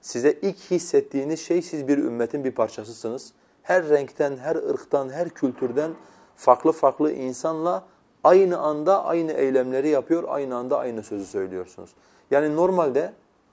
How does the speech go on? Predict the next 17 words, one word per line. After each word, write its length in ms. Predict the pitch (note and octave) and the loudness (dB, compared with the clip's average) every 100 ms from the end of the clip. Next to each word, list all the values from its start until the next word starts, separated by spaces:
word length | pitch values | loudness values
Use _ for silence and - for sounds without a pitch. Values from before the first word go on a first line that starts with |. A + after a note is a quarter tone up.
| _ | _
belki 520 | A2+ D#3+ D#3 D3+ F3 - _ _ - | 6 6 6 -4 -6 -10 _ _ -2
bir 140 | D#3+ | 0
insanın 520 | E3 D3 C#3 D3+ E3 | 2 0 -2 -2 0
beraber 340 | D3 C#3+ C#3+ D3+ | 0 2 4 2
aynı 220 | D3+ D3 | 0 0
sofraya 380 | - C3 - C#3+ | 2 2 4 4
oturup 340 | C#3 C#3 D3 | 4 0 0
yemek 320 | C#3 C3 C#3+ | 2 2 0
yemeyeceği 580 | C#3+ C#3 A#2 G2+ G2+ A#2+ - _ _ _ - | 0 2 0 0 -2 -4 -12 _ _ _ 6
veya 220 | C3+ - | 8 10
aynı 260 | D3+ D#3+ D3 | 6 4 2
evi 280 | - C3+ D#3+ | 0 2 2
asla 340 | D#3 - C#3 | 0 2 0
paylaşmayacağı, 800 | - B2 C3+ C#3 A#2+ A2 G2+ G2+ | 2 2 2 0 -2 0 0 0
kültür 320 | - G#2+ C#3 | -2 0 0
farkından 560 | B2+ A#2 A2+ A#2 B2 B2+ | 2 0 0 -4 -4 -4
ötürü 360 | A2 A2 B2 | -4 -2 -2